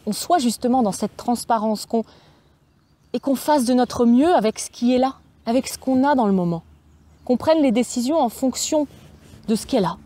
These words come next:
Qu'on n'essaye pas de faire un truc qui est impossible dans le moment, mais simplement que, qu'on soit pas parfait. Ils cherchent pas la perfection. Ils cherchent à ce qu'on essaye. Vraiment, pour eux, c'est super important.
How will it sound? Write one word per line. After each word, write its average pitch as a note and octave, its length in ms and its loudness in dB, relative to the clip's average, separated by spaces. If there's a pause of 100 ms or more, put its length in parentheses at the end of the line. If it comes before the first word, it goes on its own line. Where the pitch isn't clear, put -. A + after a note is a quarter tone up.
(800)
Qu'on C4+ 140 2
n'essaye C#4+ 300 2
pas F4+ 180 2
de - 60 -4
faire C4 180 0
un A#3 100 0
truc - 220 -2
qui - 100 -6
est - 100 -6
impossible B3+ 600 2
dans G3+ 140 0
le F#3+ 60 0
moment, F#3+ 260 0
mais F#3+ 100 0
simplement C4 500 0
que, C#4 180 -2 (2000)
qu'on C#4 100 0
soit D#4 180 0
pas E4 140 -2
parfait. - 380 -8
Ils D4+ 60 -2
cherchent D#4+ 300 -6
pas F#4 160 0
la C4+ 100 0
perfection. G3 540 -8 (1800)
Ils B3 80 -2
cherchent D#4+ 360 0
à A#3+ 60 -2
ce - 80 -10
qu'on A3+ 180 0
essaye. G3+ 500 -2 (1600)
Vraiment, A3 380 2
pour A3 240 0
eux, - 20 4
c'est A#3 140 -2
super G#3+ 460 -2
important. F3 440 -8